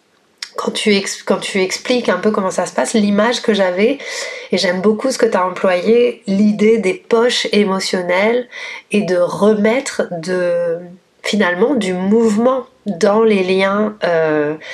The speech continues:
qui peuvent être bloqués, non pas, on n'en a pas forcément conscience à l'extérieur, mais qui sont bloqués à l'intérieur de nous. Et en fait, euh, ce que ça m'évoque, c'est que,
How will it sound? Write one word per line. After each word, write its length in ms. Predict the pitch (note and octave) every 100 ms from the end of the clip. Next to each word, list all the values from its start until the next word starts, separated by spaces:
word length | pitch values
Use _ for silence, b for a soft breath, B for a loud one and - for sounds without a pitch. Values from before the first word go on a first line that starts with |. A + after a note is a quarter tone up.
| B B B -
qui 220 | - G3
peuvent 280 | - A#3 A3
être 300 | A3 - F3+
bloqués, 500 | G#3+ A3+ A3 A#3+ A3+
non 300 | G#3+ A3 G#3+
pas, 480 | G#3+ A3 G#3+ G#3 G#3 - _
on 100 | F#3
n'en 140 | F#3+ F3
a 80 |
pas 140 | E3 A3+
forcément 420 | A3 G#3 F#3+ F#3
conscience 480 | F3+ F#3 F#3 F#3+ F#3+
à 100 | E3+
l'extérieur, 720 | E3+ - - F3+ E3+ G#3 A#3
mais 100 | G3+
qui 140 | -
sont 220 | G#3 F3
bloqués 360 | E3+ F#3 F#3+ A#3+
à 120 | F3+
l'intérieur 640 | E3+ F#3 G3 G3+ F#3 F#3 F3
de 100 | F3
nous. 220 | E3+ -
Et 220 | F#3 F#3 F3
en 100 | F3
fait, 360 | C#4 D#4 - B B B B B -
euh, 360 | F#3 F3 E3+ E3 - _ _
ce 120 | - -
que 100 | A3
ça 200 | G#3+ F#3+
m'évoque, 500 | G3 F#3 A3 C#4 C#4
c'est 280 | - G3
que, 440 | - - F#3 F3+